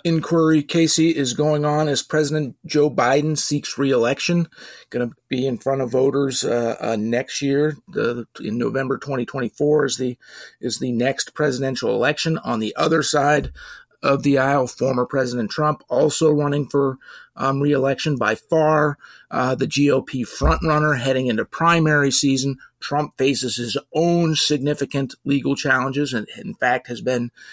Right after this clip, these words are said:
indicted in four separate cases. It sets up an unprecedented, crazy primary and presidential election season. Give you the last word, Casey, before we have to,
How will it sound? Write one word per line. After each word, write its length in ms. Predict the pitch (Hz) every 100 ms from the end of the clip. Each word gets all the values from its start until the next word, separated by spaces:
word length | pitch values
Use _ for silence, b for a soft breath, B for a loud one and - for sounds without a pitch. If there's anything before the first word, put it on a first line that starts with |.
| B
indicted 560 | - 127 131 139 147 139
in 240 | - 120
four 560 | 110 - 147 143 139 135
separate 560 | - - 143 - 123 -
cases. 600 | 143 156 147 165 151 - _ -
It 160 | 147
sets 420 | - - 156 -
up 300 | 160 151 - _ _ -
an 140 | 120
unprecedented, 1000 | 131 160 156 - 160 - 147 135 135 - - _ -
crazy 600 | - 143 139 160 214 226 180 -
primary 640 | - 156 185 185 190 196 190
and 180 | 170
presidential 520 | 160 175 175 185 180 185
election 420 | 180 180 165 175
season. 380 | 190 196 208 196 -
Give 120 | 160
you 60 | 156
the 60 | 147
last 320 | 151 165 -
word, 260 | 165 170
Casey, 300 | - 175 170
before 260 | 175 151 147
we 160 | 143 139
have 240 | 147 147
to, 200 | 156 151